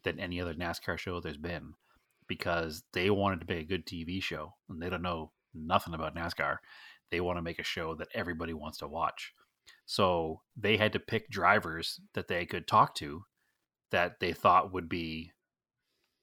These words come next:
ones who would be standing on the final race, 'cause you don't wanna have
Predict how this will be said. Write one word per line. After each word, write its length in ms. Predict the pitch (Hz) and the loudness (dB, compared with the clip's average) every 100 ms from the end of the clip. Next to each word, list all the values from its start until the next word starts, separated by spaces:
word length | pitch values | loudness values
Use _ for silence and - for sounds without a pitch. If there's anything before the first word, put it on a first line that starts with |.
| _ | _
ones 380 | 101 98 101 90 | -2 2 2 2
who 100 | 101 | 0
would 140 | 98 87 | 0 2
be 180 | 98 90 | 0 0
standing 640 | - 117 117 98 82 82 90 | 0 4 4 2 -2 -6 -6
on 160 | 85 | -6
the 80 | 80 | -4
final 300 | - 92 95 | 2 2 4
race, 440 | 95 107 - - - - - - _ | 4 2 0 -8 -10 -18 -20 -20 _
'cause 140 | - 95 | -2 0
you 60 | |
don't 160 | 95 101 | 0 0
wanna 160 | 95 90 | -2 2
have 500 | 98 90 87 90 | 2 2 0 -6